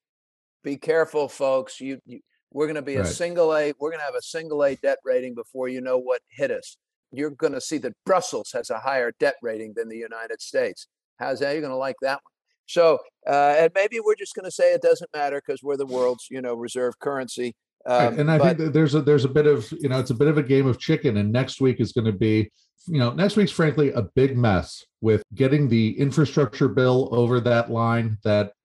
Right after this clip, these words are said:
Speaker 2: the, uh, I think Biden's meetings, I think we can get to that when you talk about his popularity. Biden is now, it's, it's entirely in his hands, I believe,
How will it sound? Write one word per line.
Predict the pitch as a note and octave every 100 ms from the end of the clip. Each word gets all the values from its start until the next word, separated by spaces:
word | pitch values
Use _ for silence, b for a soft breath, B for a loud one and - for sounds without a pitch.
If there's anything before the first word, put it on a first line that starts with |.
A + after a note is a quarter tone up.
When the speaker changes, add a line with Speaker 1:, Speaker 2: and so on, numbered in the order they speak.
| _
Speaker 2:
the, | G2 G#2+ G2+ G2+ G2 _ -
uh, | G2+ F#2 F2+
I | -
think | G2+ A2+ F2+
Biden's | G#2+ B2 B2+ G2
meetings, | G2+ A#2+ C3+ B2
I | G2+
think | G#2 G2+
we | G2
can | G#2+
get | F#2+ G2
to | F#2+
that | G#2 A#2
when | A2
you | F2
talk | A2+
about | G2 F#2+ F#2
his | F2
popularity. | - G#2+ - G2 A2+ A#2 A#2 B B B B _ _ -
Biden | C#3+ F3 D#3+ D3+
is | C#3+ B2 F#2
now, | A2+ A#2+ B2 A#2+ A#2 _ -
it's, | A2+ -
it's | B2 B2
entirely | A2+ - - D#3+ E3+ D#3+ D3 C#3 -
in | A#2+
his | A#2 A2+ A2 - -
hands, | A2 G#2 F#2 E2 F2 -
I | A2
believe, | F#2+ F#2+ F2+ E2